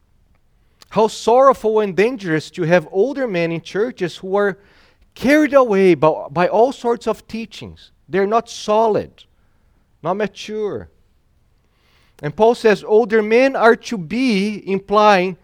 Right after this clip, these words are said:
it's an imperative. They must be like that. There is no such thing in the Christian life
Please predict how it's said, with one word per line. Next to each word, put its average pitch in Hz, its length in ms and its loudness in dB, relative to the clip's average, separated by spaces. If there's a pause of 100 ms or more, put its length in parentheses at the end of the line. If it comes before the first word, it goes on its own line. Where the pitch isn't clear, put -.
(360)
it's 175 220 -6
an 208 80 2
imperative. 214 680 -4
They 208 120 2
must 202 360 -2
be 156 100 -2
like 117 280 -2
that. 82 220 -18 (2000)
There 165 120 -2
is 190 100 -4
no 285 160 -2
such - 300 -8
thing 240 300 -6
in 190 80 -4
the 175 100 -2
Christian 247 380 -8
life 180 360 4